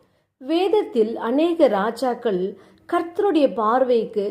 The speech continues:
செம்மையானதை செய்து வந்தார்கள். அவர்களில் ஒரு சில ராஜாக்களை பார்ப்போம்.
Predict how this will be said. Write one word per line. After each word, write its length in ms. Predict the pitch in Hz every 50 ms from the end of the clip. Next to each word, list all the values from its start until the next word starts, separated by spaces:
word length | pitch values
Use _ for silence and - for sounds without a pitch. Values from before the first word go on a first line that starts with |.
| -
செம்மையானதை 760 | - - - 349 339 339 359 392 370 339 277 233 214 190 247
செய்து 300 | 254 - 233 208 185 208
வந்தார்கள். 560 | 190 190 185 185 185 175 180 185 202 190 175 160 - - - _ _ _ _ _ _
அவர்களில் 600 | - 269 302 302 381 392 359 339 294 247 240 254 262
ஒரு 300 | 262 269 294 330 339 381
சில 220 | 370 - 339 269 240 214 202
ராஜாக்களை 720 | 190 214 220 262 294 285 - 294 247 233 - 202 190 214 226 -
பார்ப்போம். 580 | 214 180 175 180 - - 196 190 185 180 170